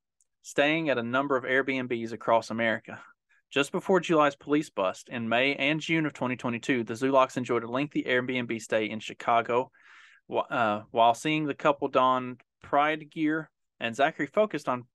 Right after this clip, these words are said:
photographing tourist attractions that signal support for L G B T Q inclusion. Between those two months last year, the Zulacs also went to Ohio, Indianapolis, and Gulf Shores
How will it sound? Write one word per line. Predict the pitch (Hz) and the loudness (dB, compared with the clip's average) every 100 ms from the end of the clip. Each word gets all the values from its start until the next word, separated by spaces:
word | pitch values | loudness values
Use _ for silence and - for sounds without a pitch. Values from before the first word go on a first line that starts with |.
| _ _ | _ _
photographing | 160 175 165 151 143 147 139 - | 4 6 4 4 4 2 -10 -12
tourist | - 240 214 - | -6 -2 -2 -4
attractions | 123 117 113 123 117 - | 0 2 2 -4 -12 -12
that | 127 | -14
signal | - 143 135 127 - | -4 -2 -2 -4 -6
support | - - - 196 113 - _ | -10 -10 -2 2 2 0 _
for | _ 117 | _ -2
L | 123 | 0
G | 123 120 | 0 -4
B | 113 | -8
T | 107 110 107 - _ _ _ - | -8 -8 -8 -12 _ _ _ -6
Q | 113 107 | -4 -4
inclusion. | 117 107 - 151 - _ _ _ _ _ _ _ _ _ _ _ _ _ _ _ _ _ _ _ _ _ _ | -6 -6 -2 0 -2 _ _ _ _ _ _ _ _ _ _ _ _ _ _ _ _ _ _ _ _ _ _
Between | - 175 208 | -4 2 6
those | 214 | 4
two | 214 240 | 4 2
months | 151 120 | 2 2
last | 113 107 - | 2 2 0
year, | 110 | -6
the | 104 117 | -6 -2
Zulacs | 170 190 156 - | 2 6 4 2
also | - 151 220 175 | 2 2 4 0
went | 131 127 | 0 -8
to | - 113 | -4 -4
Ohio, | 107 120 123 139 185 - _ _ _ _ _ | -2 2 4 4 0 -6 _ _ _ _ _
Indianapolis, | 135 170 180 165 170 190 - - _ _ _ _ | -4 -2 2 2 2 -4 -6 -18 _ _ _ _
and | 147 175 | -2 0
Gulf | 156 147 | 4 4
Shores | - 175 117 107 - | 2 0 2 0 -10